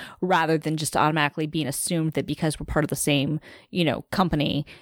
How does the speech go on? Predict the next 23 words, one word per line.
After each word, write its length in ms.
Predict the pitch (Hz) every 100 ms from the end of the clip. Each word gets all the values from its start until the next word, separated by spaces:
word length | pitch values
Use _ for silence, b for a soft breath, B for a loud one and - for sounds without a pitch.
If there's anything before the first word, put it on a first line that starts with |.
| -
we 140 | 185
can 120 | -
share 260 | 147 170 -
it. 180 | - -
So 240 | - 151
that, 160 | 151 160
that, 180 | 185 170
that 140 | 185
was 140 | 165 -
kind 180 | 160
of 60 | 143 175
my, 120 | 131
my 180 | 165 160
perspective 400 | 151 - 147 -
from 120 | 139
that 160 | 120 -
per-, 120 | - _ -
from, 120 | 143
from 160 | - 143
that 180 | 127 - _
point 140 | 151 131
of 60 |
view. 220 | 104 -